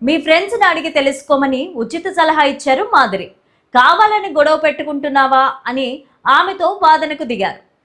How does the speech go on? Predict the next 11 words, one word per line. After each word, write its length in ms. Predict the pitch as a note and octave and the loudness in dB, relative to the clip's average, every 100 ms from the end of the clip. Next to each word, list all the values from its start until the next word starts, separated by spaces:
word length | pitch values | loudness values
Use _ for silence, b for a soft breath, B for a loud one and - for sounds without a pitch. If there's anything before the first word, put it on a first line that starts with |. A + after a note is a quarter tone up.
| _ _ _ | _ _ _
ఆమె 320 | A#3+ F#4+ A#4 E4 | 2 4 2 0
వెళ్ళేటప్పుడు 680 | D#4 D4+ D4 C4+ B3 A#3+ | 0 2 0 -2 -2 -4
చాలా 440 | C#4+ C#4 A#3 C4+ D4 | -2 0 2 2 -2
నిర్లక్ష్యంగా, 840 | B3 A3+ B3 B3 - A3 G3+ G#3 | -4 -4 -2 -2 -6 -6 -2 -2
ఇష్టం 440 | G3+ G3+ - E4 D4+ | -2 -8 -8 -6 -4
లేనట్టుగా 640 | C4+ A#3+ A#3+ A3 A3 C#4 - | -2 -4 -4 0 0 0 -2
చేయి 160 | D#4+ C#4 | -6 -2
కలిపారు. 440 | A3+ G#3 F3+ D#3+ - _ - C4+ | -4 -2 -6 -8 -12 _ -8 -2
ఇక 100 | D#4+ | 0
పవన్తో 560 | - C#4+ F4+ A4+ A4+ | 2 2 2 0 0
కూడా 520 | G4+ D#4+ C4+ A#3+ D4 | 0 2 4 4 4